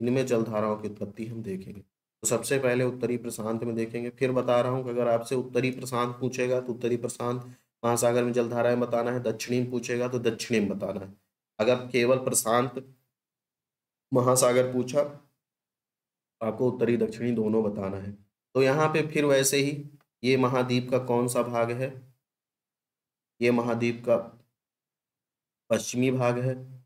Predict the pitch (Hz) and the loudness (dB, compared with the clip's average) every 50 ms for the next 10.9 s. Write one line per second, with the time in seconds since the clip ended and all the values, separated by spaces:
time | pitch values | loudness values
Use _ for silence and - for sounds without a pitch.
0 | _ _ _ _ _ - 110 107 139 135 127 131 - 113 110 110 113 113 113 113 | _ _ _ _ _ -8 -6 -6 -6 -8 -8 -10 -8 -4 0 0 2 2 0 0
1 | 113 113 117 113 117 - 120 117 117 117 - 107 107 107 110 117 123 120 123 123 | -2 -2 -2 -4 -4 -2 -2 -2 -2 -2 -6 -4 -4 -4 -2 -2 -2 -2 0 0
2 | 117 113 117 120 127 123 123 - - - _ _ _ _ _ _ _ - 117 117 | 0 0 0 -2 -6 -8 -8 -10 -16 -20 _ _ _ _ _ _ _ 0 0 0
3 | 117 127 135 135 127 135 131 123 120 117 120 139 143 139 139 - 120 110 104 101 | 2 0 0 0 2 0 2 2 2 2 4 4 2 4 4 4 4 4 4 4
4 | 110 107 107 107 113 123 131 123 - _ _ _ _ _ _ _ 117 117 113 117 | 4 2 2 0 -2 -6 -8 -10 -16 _ _ _ _ _ _ _ 0 2 2 2
5 | 113 117 120 117 - - 110 110 110 110 117 120 117 123 113 - 117 113 107 - | 2 2 2 0 0 0 2 0 2 2 0 0 -2 -4 -2 0 2 2 2 2
6 | - 120 117 117 120 113 113 117 123 135 156 170 - _ _ _ _ _ _ _ | 0 0 0 2 0 0 0 0 -4 -8 -10 -10 -14 _ _ _ _ _ _ _
7 | _ _ _ _ _ _ _ _ _ - 110 110 110 120 139 143 127 117 113 110 | _ _ _ _ _ _ _ _ _ 0 2 2 4 4 4 2 2 2 2 0
8 | 117 120 117 - - 113 107 107 107 113 110 107 104 104 110 110 110 - 107 107 | 0 0 -4 -6 -4 -4 -2 0 0 0 0 0 0 0 -2 -2 -2 0 0 0
9 | 107 110 107 104 - 101 101 107 101 101 101 101 101 107 104 98 101 107 113 135 | 0 0 -2 -4 -6 -6 -2 0 0 0 0 -2 -4 -4 -4 -4 -6 -6 -8 -8
10 | - - _ - 101 - - - - - 101 95 - - - - - | -10 -8 _ -4 -4 -4 -6 -10 -6 -4 -2 -2 -2 -6 -8 -12 -18